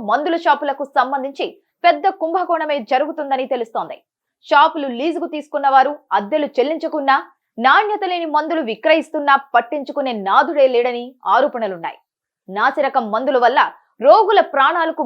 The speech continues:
ముప్పు ఏర్పడుతోందని, అయినా నిర్లక్ష్యమే తాండవిస్తోందని అంటున్నారు. నిమ్స్ చరిత్రలోనే ఎన్నడూ లేని విధంగా రోగుల బెడ్లు అమ్ముకున్నట్లు ఆరోపణలొచ్చాయి.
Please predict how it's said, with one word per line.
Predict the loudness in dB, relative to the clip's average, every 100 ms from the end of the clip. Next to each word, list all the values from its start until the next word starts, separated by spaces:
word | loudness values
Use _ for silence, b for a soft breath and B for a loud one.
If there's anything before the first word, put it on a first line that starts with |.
| -6
ముప్పు | -8 -2 0
ఏర్పడుతోందని, | 0 -2 -2 -2 -2 -4 -6 _ _ -4
అయినా | -2 2 2 2
నిర్లక్ష్యమే | -2 -4 -4 -4 -4 0
తాండవిస్తోందని | 0 0 -4 -4 -4 -2 0 -2
అంటున్నారు. | 0 0 0 -2 _ _ -6
నిమ్స్ | -4 -4 -4 0
చరిత్రలోనే | 0 2 -2 -2 -4 -8 -4 -4
ఎన్నడూ | 0 0 0 2
లేని | 2 2
విధంగా | -4 -2 0 0 -4 -2
రోగుల | 2 2 2 -2 -2
బెడ్లు | -4 0 0
అమ్ముకున్నట్లు | 0 -4 -2 -2 -2 -4 -4 0
ఆరోపణలొచ్చాయి. | 2 2 0 -6 -8 -10 -14